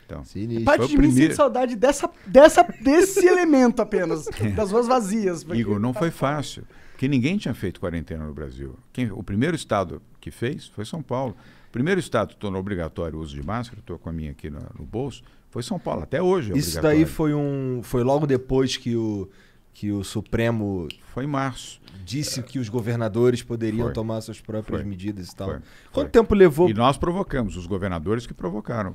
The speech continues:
Speaker 1: porque o, o maluco do Bolsonaro, primeiro, já assumiu, eh, o seu negacionismo desde o início.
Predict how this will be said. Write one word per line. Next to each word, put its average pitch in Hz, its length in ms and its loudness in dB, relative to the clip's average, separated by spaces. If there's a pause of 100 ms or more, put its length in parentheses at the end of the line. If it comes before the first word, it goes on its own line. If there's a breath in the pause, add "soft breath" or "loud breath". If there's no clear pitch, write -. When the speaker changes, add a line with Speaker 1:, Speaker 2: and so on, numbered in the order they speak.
Speaker 1:
porque - 220 -16
o, 80 420 -10
o 92 40 -10
maluco 95 400 -6
do 92 40 -8
Bolsonaro, 117 760 -4 (520 soft breath)
primeiro, 320 380 -8
já 107 360 -2
assumiu, 120 760 0
eh, 95 160 -8
o 90 140 -12
seu 104 200 -8
negacionismo 98 720 -2
desde 123 320 -2
o - 20 -4
início. 98 440 -4